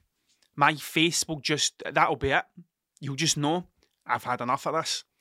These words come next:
F-, off you fuck." That's, that, that's what it would have been. So this, this person had let their dogs do this to me, and I'm like, "Fucking," do you know what I mean? Like, it's fucking wet for a start. My trousers are now muddy as fuck because you've just allowed your dog to come up and jump on top of me.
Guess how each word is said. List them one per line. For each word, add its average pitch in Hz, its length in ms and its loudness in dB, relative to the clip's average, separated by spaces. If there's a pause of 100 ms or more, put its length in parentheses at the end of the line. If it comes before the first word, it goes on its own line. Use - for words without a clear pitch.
(260)
F-, - 260 -20
off 156 300 2
you 143 160 0
fuck." - 400 0 (180)
That's, 165 280 6
that, 175 280 2
that's 170 280 -2
what 160 100 -10
it - 60 -10
would 127 80 -10
have 110 80 -20
been. 180 200 -10 (360)
So 196 180 4
this, 240 280 2
this 233 180 2
person 214 320 -4
had 143 80 -6
let 165 160 4
their 156 80 -2
dogs 147 360 0
do 175 220 2
this - 340 -2 (100)
to 208 100 -2
me, 185 280 -2
and 147 160 0
I'm 156 200 2
like, 147 280 -4
"Fucking," 185 800 -6
do - 100 -6
you 180 40 -4
know 196 60 0
what 170 60 -2
I - 20 -4
mean? 226 180 -4
Like, 202 220 -4 (540)
it's - 220 4
fucking 226 460 0
wet 160 320 4
for 147 100 -14
a 135 40 -8
start. 160 340 2
My 143 80 -8
trousers 214 420 -2
are 165 60 -2
now 147 160 2
muddy 143 340 0
as 127 120 0
fuck - 240 0
because - 240 -10
you've 160 120 -2
just 151 200 -4
allowed 139 320 0
your 123 120 0
dog 135 320 2
to - 80 -12
come 139 160 -6
up 131 140 2
and 123 80 -8
jump 135 260 -2
on 110 80 -6
top 127 320 0
of 120 200 -2
me. 113 180 -10